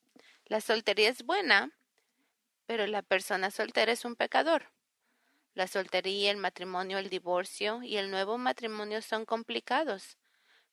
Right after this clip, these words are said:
porque el pecado complica las cosas. Así que vamos a tratar de ver todos estos temas a través de la mente de Pablo,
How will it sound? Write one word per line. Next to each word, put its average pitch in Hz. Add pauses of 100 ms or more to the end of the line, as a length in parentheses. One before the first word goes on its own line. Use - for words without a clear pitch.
(160)
porque 196
el 185
pecado 196
complica 175
las 156
cosas. - (840)
Así 190
que 180
vamos 175
a -
tratar 185 (560)
de 202
ver 185
todos 190
estos -
temas 196
a 233
través 175
de 180
la 180
mente 175
de 175
Pablo, 170